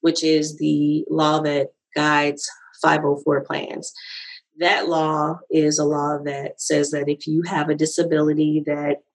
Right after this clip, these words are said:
you know, affects, you know, your vision, hearing, you know, um, physical movement, or any life, um, kind of activity, then you may be a person that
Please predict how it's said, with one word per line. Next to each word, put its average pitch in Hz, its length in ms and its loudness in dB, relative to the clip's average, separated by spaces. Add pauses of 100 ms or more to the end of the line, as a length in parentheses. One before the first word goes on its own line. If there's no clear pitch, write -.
you 147 160 6
know, 143 220 2
affects, - 560 0
you 143 180 0
know, 143 200 2
your 139 640 -4 (160)
vision, 156 680 4
hearing, 151 580 2 (600)
you 147 160 4
know, 143 540 2
um, 143 360 -4
physical 165 420 2
movement, 151 600 0 (260)
or 139 80 -4
any 165 300 2
life, 160 680 -2 (140)
um, 151 480 2 (540)
kind 156 200 2
of 151 100 -2
activity, 160 960 0 (320)
then 147 460 2
you 165 180 2
may 151 220 2
be 147 400 0
a - 60 -6
person 143 580 -2
that 139 180 -6